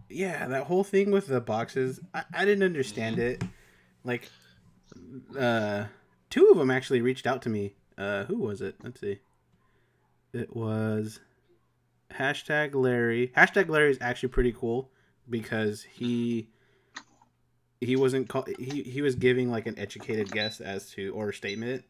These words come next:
Speaker 1: as to what he thought was going on. But, uh, that one chick and Justin Angel, the guy that I originally bought,
Speaker 2: Mm-hmm.
Speaker 1: um, <clears throat>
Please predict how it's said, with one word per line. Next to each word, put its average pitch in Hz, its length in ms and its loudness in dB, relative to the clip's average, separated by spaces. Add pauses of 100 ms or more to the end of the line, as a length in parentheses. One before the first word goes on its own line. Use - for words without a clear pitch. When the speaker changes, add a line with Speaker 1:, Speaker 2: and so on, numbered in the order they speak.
(100)
Speaker 1:
as 98 240 -8
to 104 380 -10
what 107 160 -4
he 110 120 -8
thought - 240 -8
was 113 120 -10
going 131 200 -4
on. 147 240 -8 (600)
But, 107 220 -4
uh, 95 360 -6
that 107 200 -6
one 135 200 -4
chick - 500 -8
and 110 500 -4 (200)
Justin 117 500 -6
Angel, 117 560 -4 (640)
the 123 60 -10
guy 120 140 0
that 113 120 0
I 104 40 -2
originally 107 440 0
bought, 120 360 -4 (600)
Speaker 2:
Mm-hmm. 113 180 -10
Speaker 1:
um, 92 300 -6 (220)
<clears throat> 135 320 -4